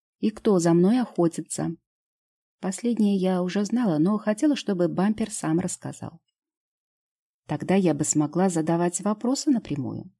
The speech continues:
«Так мы тебе все и рассказали», лишь усмехнулся в ответ этот гад.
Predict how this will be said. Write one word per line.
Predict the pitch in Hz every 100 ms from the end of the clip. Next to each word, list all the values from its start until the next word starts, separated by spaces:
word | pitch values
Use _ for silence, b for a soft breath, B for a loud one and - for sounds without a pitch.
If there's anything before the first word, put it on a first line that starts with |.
| _ _ _ _ _ _ _ _ -
«Так | 147 165
мы | 160
тебе | - 156 151
все | - 156
и |
рассказали», | 135 - - 131 147 185 190
лишь | 151 151 147
усмехнулся | - 147 131 - 185 - 165
в |
ответ | 131 - 180 -
этот | 139 - 147
гад. | 139 147 -